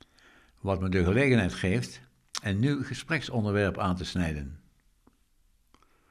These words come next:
Wat moeten we denken van het hardnekkige gerucht dat de Partij voor de Dieren, samen met gorillas uit Rotterdam en Apenheul in Apeldoorn,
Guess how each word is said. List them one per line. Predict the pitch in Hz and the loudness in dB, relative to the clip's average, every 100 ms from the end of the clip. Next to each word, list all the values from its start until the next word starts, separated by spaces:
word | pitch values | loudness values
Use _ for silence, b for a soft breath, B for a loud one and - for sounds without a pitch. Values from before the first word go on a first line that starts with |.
| b b b b b b b b b b | b b b b b b b b b b
Wat | 165 220 160 | 4 4 4
moeten | 180 180 147 | 2 4 6
we | 113 | 6
denken | 147 180 185 185 190 | 6 4 4 2 0
van | - 151 | -4 -2
het | 135 | -2
hardnekkige | 113 127 117 180 185 127 117 | -2 0 0 0 0 0 2
gerucht | 110 143 123 139 - - - _ _ _ b b | 2 4 4 2 -2 -12 -16 _ _ _ b b
dat | - 98 - | -8 -8 -8
de | 107 98 | -2 0
Partij | 98 90 - 104 95 | 2 0 2 2 2
voor | 82 | 0
de | 80 78 | -2 -2
Dieren, | 95 151 123 95 151 180 - _ _ _ _ B B B - | 2 4 4 2 0 -6 -16 _ _ _ _ B B B -14
samen | - 147 139 127 110 | -6 0 4 4 4
met | 107 92 - 85 | 2 -2 -8 -6
gorillas | 78 117 117 143 123 123 | 4 4 6 4 4 4
uit | 101 - | -2 -2
Rotterdam | 85 87 107 113 110 117 | -4 0 2 2 4 2
en | 113 95 92 | 2 -2 -2
Apenheul | 131 147 123 92 82 104 | -2 0 2 4 4 4
in | 92 87 | 2 0
Apeldoorn, | 98 101 78 71 78 104 131 | -2 -2 -2 -4 -2 -4 -4